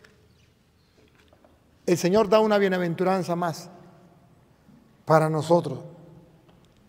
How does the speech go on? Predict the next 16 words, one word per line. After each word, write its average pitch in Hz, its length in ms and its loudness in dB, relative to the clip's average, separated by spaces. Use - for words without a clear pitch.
dirigiéndose 214 560 4
a 196 40 6
la 185 100 4
Virgen 214 220 4
María 190 360 2
también, 175 400 -2
ella 175 240 0
es - 80 2
el - 20 -2
ejemplo, 170 360 -4
pero 160 360 -2
eso 147 300 0
vale 185 240 2
para 127 180 -10
nosotros. 127 520 -12
Oigan. 143 280 -2